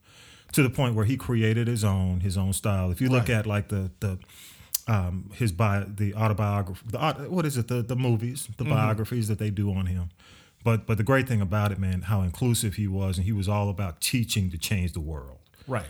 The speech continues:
Speaker 1: And they still do that, even on the podcast. You, you know, it's, it's deep now. You gotta be ready
Speaker 2: Right.
Speaker 1: for that.
Speaker 2: And you know, when you, when,
Speaker 1: You know.
Speaker 2: 'cause, 'cause I've heard some things about, one of the things that, you know, he, he, he was a, he was about was how to, how to utilize this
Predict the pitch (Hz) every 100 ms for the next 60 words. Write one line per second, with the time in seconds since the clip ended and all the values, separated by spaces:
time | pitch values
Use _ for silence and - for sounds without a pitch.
0 | - - 170 175 190 165 160 113 117 127
1 | 120 104 - 117 110 110 90 90 104 92
2 | 85 127 104 98 98 - 113 - 98 247
3 | 240 - 131 120 120 160 165 170 156 143
4 | 143 151 175 214 127 113 180 359 370 294
5 | 277 254 208 214 127 127 120 107 104 170
6 | - 170 165 175 151 127 139 123 113 120
7 | 110 139 156 131 123 127 113 104 101 117
8 | 113 101 82 - 107 - 117 123 127 135
9 | 120 101 87 98 _ - 131 117 98 87
10 | - 120 117 - 101 - 143 143 117 -
11 | _ _ - - 131 110 113 139 127 117
12 | 110 101 92 - 101